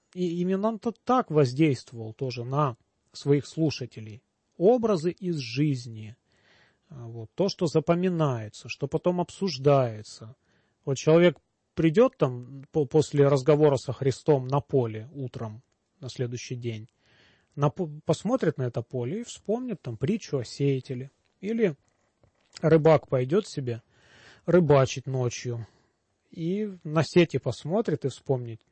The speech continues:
«Царство небесное подобно неводу». Да, вот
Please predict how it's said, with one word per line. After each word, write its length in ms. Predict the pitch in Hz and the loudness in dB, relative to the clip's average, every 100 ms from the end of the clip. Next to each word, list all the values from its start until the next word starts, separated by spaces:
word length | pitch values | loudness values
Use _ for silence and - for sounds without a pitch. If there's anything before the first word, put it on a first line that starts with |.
| _ | _
«Царство 460 | - 190 208 - | -6 -4 -4 -8
небесное 540 | 185 135 147 196 185 151 | -8 -6 -4 -4 -4 -4
подобно 420 | 131 127 180 185 | -2 0 0 -2
неводу». 800 | 175 123 143 139 131 123 123 120 _ _ _ _ _ _ _ | -4 -4 -2 -2 -2 -6 -8 -16 _ _ _ _ _ _ _
Да, 460 | 147 135 143 160 156 | -16 -8 -6 -6 -6
вот 500 | 135 175 - - | -6 -6 -8 -16